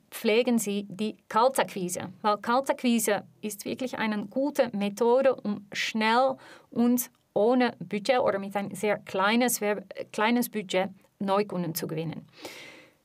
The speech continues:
Viele Leute, haben wir bemerkt, sind dann so zögerlich und sagen dann, „Ja, Kaltakquise, ja, ja, das, das weiß ich, das sollte ich machen, aber ich möchte das nicht so.“ Aber vielleicht haben sie Angst für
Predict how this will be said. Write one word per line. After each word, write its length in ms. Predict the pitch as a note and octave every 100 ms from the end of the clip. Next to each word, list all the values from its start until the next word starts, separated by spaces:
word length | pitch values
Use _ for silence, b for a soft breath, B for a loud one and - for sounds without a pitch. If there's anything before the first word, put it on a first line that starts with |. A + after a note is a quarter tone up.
| _ _ -
Viele 340 | - D#4 E4
Leute, 500 | C#4 C4 C4+ B3 - - _ _ -
haben 240 | C4+ B3
wir 140 | C4 B3
bemerkt, 480 | G#3+ G#3+ C#4 -
sind 320 | - - C4 B3+
dann 200 | B3 A#3+
so 420 | C4 A#3+ A#3+ A3+
zögerlich 760 | - - B3 C#4 A3+ F#3+ F#3
und 140 | E3+ -
sagen 200 | B3+ A#3+
dann, 180 | A#3 A#3
„Ja, 400 | A#3+ C4 C4 A#3+ -
Kaltakquise, 680 | - B3 B3 C#4 B3+ A#3 A3+
ja, 320 | A3 A3 A#3
ja, 220 | A#3 A3+
das, 400 | A3+ A3+ A3 - -
das 180 | A#3+ A3+
weiß 300 | A3+ B3+ B3+
ich, 120 | B3+
das 180 | A#3+ -
sollte 240 | B3 A#3+
ich 140 | A#3 A3
machen, 460 | A3 - A#3 A3
aber 340 | - G#3+ - -
ich 140 | A3+
möchte 400 | A3 A#3 B3 -
das 240 | G3 F3+
nicht 220 | G3 F3+ -
so.“ 240 | E3+ E3 B B B
Aber 100 | A#3
vielleicht 460 | - A#3 A3+ A#3 A3
haben 340 | A3 G#3+ G#3
sie 340 | - A3 A3 - _
Angst 440 | - A3 A3 - -
für 340 | G#3 G3+